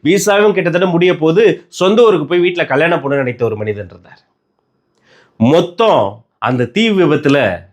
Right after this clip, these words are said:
ஐம்பது பேர் பலியாயிருக்கிறாங்க. அதுல நாற்பது பேர் இந்தியர்களுங்க. As of now, அங்கிருந்து வரக்கூடிய தமிழ்ச்சங்க ரிப்போர்ட்டுகளின்படி ஐந்து தமிழர்கள் அந்த பலியானவர்களின் பட்டியலில் இருக்கலாம்னு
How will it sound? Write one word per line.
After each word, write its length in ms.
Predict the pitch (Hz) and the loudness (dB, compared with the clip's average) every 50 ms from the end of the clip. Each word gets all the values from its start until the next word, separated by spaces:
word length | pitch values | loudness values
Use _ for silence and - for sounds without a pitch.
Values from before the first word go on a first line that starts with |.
| _ _ _ _ _ _ _ _ _ _ _ _ _ _ _ _ _ _ _ _ _ _ | _ _ _ _ _ _ _ _ _ _ _ _ _ _ _ _ _ _ _ _ _ _
ஐம்பது 640 | - 127 127 151 185 233 240 247 214 214 190 170 156 | -4 -2 0 2 2 2 2 4 4 4 2 2 2
பேர் 180 | 170 196 185 | 2 0 0
பலியாயிருக்கிறாங்க. 640 | 165 156 139 139 139 131 120 113 104 - 107 104 101 | 0 0 0 0 2 0 0 -2 -4 -6 -6 -6 -4
அதுல 240 | 101 104 101 107 107 | -4 -4 -4 -4 -6
நாற்பது 520 | 104 110 117 135 156 160 156 151 135 123 | -4 -2 0 0 0 0 0 -2 -2 -2
பேர் 160 | - - 135 127 | 0 -2 -2 -2
இந்தியர்களுங்க. 560 | 110 104 104 107 104 92 87 82 - - - - - _ _ _ _ _ _ _ _ _ _ _ _ _ _ _ _ _ _ - | -2 -4 -4 -6 -6 -6 -8 -14 -18 -20 -20 -20 -20 _ _ _ _ _ _ _ _ _ _ _ _ _ _ _ _ _ _ -6
As 360 | - 123 147 165 165 - 190 | -2 0 0 0 2 2 0
of 120 | 185 - - - | 0 0 0 0
now, 240 | 202 214 262 285 226 | 0 2 2 2 2
அங்கிருந்து 460 | 151 143 156 160 175 170 185 214 208 | 0 0 0 0 0 0 0 0 0
வரக்கூடிய 520 | 190 180 180 175 180 170 165 160 151 143 147 | 0 0 0 -2 -2 0 2 2 2 0 0
தமிழ்ச்சங்க 460 | 151 151 185 208 202 - 202 180 175 170 | 0 0 0 0 0 0 0 0 2 2
ரிப்போர்ட்டுகளின்படி 1080 | 156 143 - 170 165 156 156 147 143 135 127 135 147 165 196 233 254 262 _ _ _ _ _ | 0 0 0 0 2 2 2 2 2 2 2 0 2 2 2 0 0 -4 _ _ _ _ _
ஐந்து 600 | - 101 123 156 190 226 247 254 247 226 214 190 | -4 -2 0 2 2 2 2 2 2 2 2 0
தமிழர்கள் 600 | - 175 190 233 269 269 247 220 202 190 160 156 | 2 0 2 2 2 2 2 2 2 0 0 -2
அந்த 240 | 135 123 127 127 127 | -2 -4 -2 -2 -2
பலியானவர்களின் 600 | 120 131 143 165 175 160 156 139 127 127 123 113 | -2 0 0 0 0 0 0 -2 -2 -4 -6 -6
பட்டியலில் 520 | 117 117 104 127 123 120 113 113 113 110 | -8 -8 -6 -4 -2 -2 -2 -2 -2 -2
இருக்கலாம்னு 500 | 107 107 113 117 110 107 104 110 107 101 | -4 -2 -2 -2 -2 -2 -2 -2 -4 -4